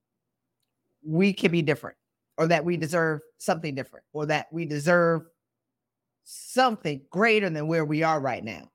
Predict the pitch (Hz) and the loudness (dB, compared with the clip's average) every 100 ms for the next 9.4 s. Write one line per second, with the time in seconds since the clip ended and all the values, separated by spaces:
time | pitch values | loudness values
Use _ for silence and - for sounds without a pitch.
0 | _ _ - 165 214 262 220 170 170 185 | _ _ -4 0 0 0 -4 -4 -2 -2
1 | 147 220 185 139 120 120 143 113 113 107 | 0 -2 -2 -6 -8 -4 -4 -4 -6 -10
2 | 73 _ _ _ _ - - 202 190 170 | -12 _ _ _ _ -14 0 4 4 4
3 | 160 156 _ _ _ _ _ _ - 240 | 0 -4 _ _ _ _ _ _ -2 0
4 | 202 226 311 311 262 214 - 240 208 196 | 2 2 4 4 2 -2 2 2 2 0
5 | 202 208 247 302 139 - - 175 262 294 | 2 4 4 2 0 -6 -8 -2 2 2
6 | 277 240 - 196 190 - 254 247 - - | 2 -2 -4 -4 -4 -4 0 0 -2 -6
7 | 170 165 147 170 233 190 143 131 175 226 | -4 -4 -4 -2 0 0 -2 -4 -2 0
8 | 170 165 - 208 185 - _ _ _ _ | 0 -2 0 0 0 -6 _ _ _ _
9 | - 165 165 143 | -8 -4 -4 -4